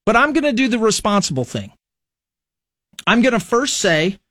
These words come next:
to City Council, this is a big issue, and it is something we need to solve.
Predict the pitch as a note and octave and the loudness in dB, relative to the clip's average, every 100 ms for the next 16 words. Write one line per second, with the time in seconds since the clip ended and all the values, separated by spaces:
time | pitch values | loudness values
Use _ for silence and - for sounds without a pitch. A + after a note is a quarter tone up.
0 | _ _ - G3+ A#3 A3 F#3 G#3+ F#3+ - | _ _ 0 2 2 0 0 0 0 -2
1 | G#2 - _ _ _ _ _ _ _ _ | -8 -12 _ _ _ _ _ _ _ _
2 | _ _ _ - B3+ F4 D4 B3 C4 A3+ | _ _ _ 2 2 2 0 0 0 2
3 | A3 - A2 - _ _ _ _ _ _ | 0 0 -4 -10 _ _ _ _ _ _
4 | _ _ _ _ _ G3 A3 G#3+ G#3 D#3+ | _ _ _ _ _ 2 4 4 2 0
5 | - - _ _ - - C4+ B3+ B3+ A3+ | -6 -14 _ _ -4 0 0 2 2 4
6 | A#3 A3+ F#3 F3+ - D#3 - - | 4 2 2 0 0 -2 -4 -20